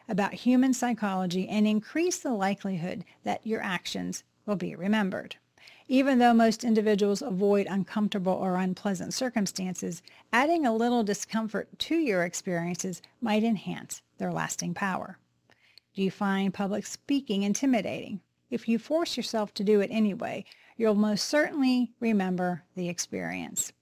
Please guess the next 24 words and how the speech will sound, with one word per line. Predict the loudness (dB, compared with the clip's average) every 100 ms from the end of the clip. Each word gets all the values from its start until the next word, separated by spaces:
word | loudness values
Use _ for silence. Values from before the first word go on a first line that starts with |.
| _ _ _ _
You | -6
want | -4 -2
someone | 0 2 2
to | 2
remember | 2 2 2 2 2
what | 2 2
you | -2
said? | 0 0 0 -4 -10 _ _
Tell | -4 0
them | 0
at | -2 -4
the | -6
top | -6 -6
of | 0
a | 4
roller | 6 6 4
coaster. | 2 -2 -4 -6 -10 -14 _ _ _ _ _ _ _ -6
Number | -2 0 -2
six, | -4 -8 -10 -14 -14 _ _ _ _ -6
reflect | -6 -4 -4 -4 -4 -14 -18
frequently | _ -4 -4 -4 -10 -10 -10 -12 _ -8
on | -6
fond | -6 -8 -10 -8 -6
memories. | -6 -8 -12 -8 -8